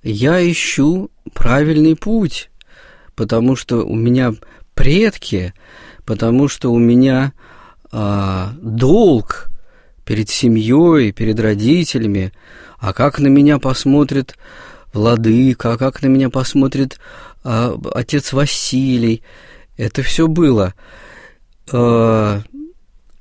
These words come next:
не буду вдаваться в подробности, но, м, покидая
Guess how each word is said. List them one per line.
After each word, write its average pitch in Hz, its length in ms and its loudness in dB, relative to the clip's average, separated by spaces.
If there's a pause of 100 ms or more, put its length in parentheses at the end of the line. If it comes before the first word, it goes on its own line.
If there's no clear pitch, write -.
не 135 240 4
буду 143 400 2
вдаваться 131 560 0
в - 100 -12
подробности, 123 1000 -2 (960)
но, 127 480 2 (180)
м, 110 340 0
покидая 131 840 2